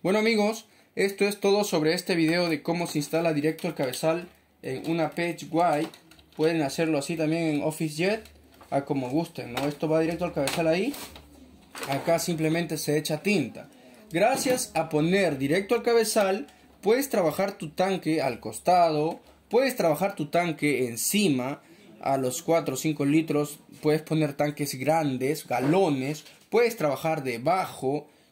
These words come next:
no hay ningún problema. Pero cuando usas cartuchos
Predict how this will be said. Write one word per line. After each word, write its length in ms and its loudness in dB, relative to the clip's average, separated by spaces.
no 180 0
hay 120 0
ningún 460 2
problema. 580 -4
Pero 280 -2
cuando 300 2
usas 680 -4
cartuchos 1040 -4